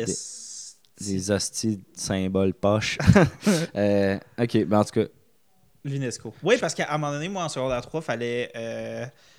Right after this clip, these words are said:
Speaker 1: fallait construire une maquette d'un des patrimoines mondia-, euh, mondial de l'unesco. Puis le, genre,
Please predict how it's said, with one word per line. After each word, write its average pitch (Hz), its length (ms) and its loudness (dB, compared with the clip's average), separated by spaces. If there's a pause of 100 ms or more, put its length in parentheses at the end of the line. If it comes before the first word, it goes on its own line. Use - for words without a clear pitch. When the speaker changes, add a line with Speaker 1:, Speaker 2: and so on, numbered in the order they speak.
(580)
Speaker 1:
fallait 120 280 -2
construire 135 560 -4
une 131 80 -6
maquette 127 540 -8 (500)
d'un 123 240 -4
des 123 100 -4
patrimoines 120 480 -10
mondia-, 113 400 -8
euh, 113 220 -6
mondial 113 260 -8
de 113 80 -10
l'unesco. 117 460 -10
Puis 127 100 -12
le, 110 220 -6
genre, 117 420 -12